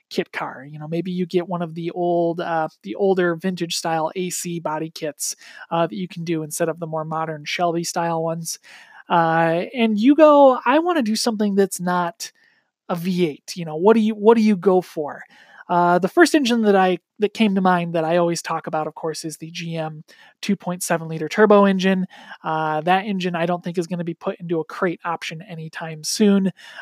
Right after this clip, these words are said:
uh, but it would definitely be cool in some kind of application like that, just for the amount of torque that it would have.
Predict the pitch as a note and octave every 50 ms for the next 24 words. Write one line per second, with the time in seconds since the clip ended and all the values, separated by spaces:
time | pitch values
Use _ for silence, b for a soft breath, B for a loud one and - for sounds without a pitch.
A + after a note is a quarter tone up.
0 | B - F#3+ F#3 F#3+ F#3+ F#3+ F#3+ F3+ G3+ G#3 A#3+ C4+ C4+ A#3+ G3+ D#4 D4 D#4 D#4+
1 | C#4+ A3 A#3 A3+ - - - - A#3+ A3+ G#3+ F#3+ E3 D#3 D#3+ D3+ - _ - D4+
2 | A3+ G3 F#3 F3+ F3 - - G3 F#3 - - F#3 F3+ E3+ E3+ D#3+ D#3 - E3 -
3 | F3+ E3 - - E3 E3 D#3+ D#3 - E3 D#3 E3 - - E4 - - - C4 A3
4 | F3+ - - - F3 E3+ E3 E3+ D3+ C#3 - - - - F#3 F3 E3 - - -
5 | B B B B B B - F#3 F3+ F#3 F3 E3 E3+ - F3 E3+ E3 D#3+ F3+ -